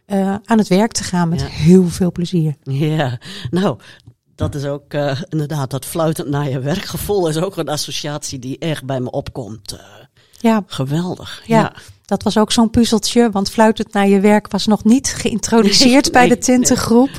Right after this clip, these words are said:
Speaker 2: nee. Nee.
Speaker 1: Ehm, maar mijn fluitend
Speaker 2: Ja.
Speaker 1: naar mijn werk was al in ontwikkeling
Speaker 2: Maar
Speaker 1: op
Speaker 2: wa-,
Speaker 1: dat moment.
Speaker 2: was al in ontwikkeling. Maar, maar f-, prachtig hoe je dat ook vertelt over dat, dat een, dat Olly gewoon eigenlijk spiegelt. En dat doet hij natuurlijk bij jou, maar dat doet hij bij andere mensen.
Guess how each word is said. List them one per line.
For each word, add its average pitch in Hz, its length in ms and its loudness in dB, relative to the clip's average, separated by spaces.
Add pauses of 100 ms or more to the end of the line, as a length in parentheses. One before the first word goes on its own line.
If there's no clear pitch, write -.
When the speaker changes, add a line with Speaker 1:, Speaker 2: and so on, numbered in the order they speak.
(100)
Speaker 2:
nee. 190 100 -2
Nee. 165 140 0 (180)
Speaker 1:
Ehm, 196 600 2
maar 202 200 4
mijn 208 240 4
fluitend 226 480 4
Speaker 2:
Ja. 175 140 0
Speaker 1:
naar 208 180 4
mijn 208 180 6
werk 208 320 4
was 202 220 0
al 190 260 0 (100)
in 208 160 2
ontwikkeling 202 520 2
Speaker 2:
Maar 175 80 2
Speaker 1:
op 170 60 -2
Speaker 2:
wa-, - 60 -8
Speaker 1:
dat 190 160 0
moment. 175 300 0
Speaker 2:
was 165 160 -6
al 123 100 -8
in 131 160 -6
ontwikkeling. 110 540 -8
Maar, 123 160 -4
maar 135 160 -2
f-, - 180 -12 (220)
prachtig 180 420 -4
hoe 117 120 -6
je 110 60 -6
dat 107 200 -10
ook 104 140 -12
vertelt 143 480 -10
over 113 280 -8 (460)
dat, 135 280 -8
dat 123 220 -6
een, 110 380 -6 (800)
dat - 200 -14
Olly 135 360 -8
gewoon 120 300 -8
eigenlijk 117 360 -8
spiegelt. - 600 -14
En 113 140 -8
dat 110 200 -10
doet - 280 -16
hij - 80 -10
natuurlijk 120 380 -10
bij 131 100 -18
jou, 135 260 -12
maar 147 100 -8
dat 127 120 -14
doet 135 160 -16
hij 131 80 -14
bij - 100 -12
andere 127 240 -10
mensen. - 400 -12